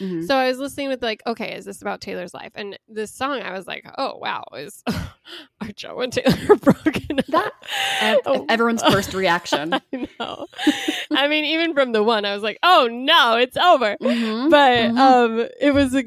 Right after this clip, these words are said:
Speaker 2: it was a retraining, I think, as a Swiftie to be like, "Okay, wait, no, this is sort of fictional. Like, what is she doing here? This is fun. It's like a character."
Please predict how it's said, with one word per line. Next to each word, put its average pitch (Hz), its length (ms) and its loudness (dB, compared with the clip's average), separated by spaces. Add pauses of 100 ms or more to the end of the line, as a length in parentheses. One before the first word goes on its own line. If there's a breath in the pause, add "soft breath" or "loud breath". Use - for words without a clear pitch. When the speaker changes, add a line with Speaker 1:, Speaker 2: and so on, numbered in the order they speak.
(100)
Speaker 2:
it 262 140 0
was 262 140 0
a 262 60 0
retraining, 240 720 -2
I 196 100 -6
think, 196 200 -10
as 185 120 -10
a 190 40 -6
Swiftie 185 440 -8
to 180 80 -10
be 190 120 -6
like, - 220 -10
"Okay, 196 300 -6
wait, - 300 -14
no, - 280 -10
this 208 280 -14
is - 380 -18
sort 214 260 -8
of 208 100 -12
fictional. 196 460 -12
Like, 190 220 -12
what 202 120 -6
is 202 100 -8
she 202 120 -14
doing 190 240 -8
here? 190 180 -10
This 190 140 -14
is 202 140 -14
fun. 190 260 -10
It's - 140 -18
like 185 120 -14
a 196 80 -12
character." 185 520 -10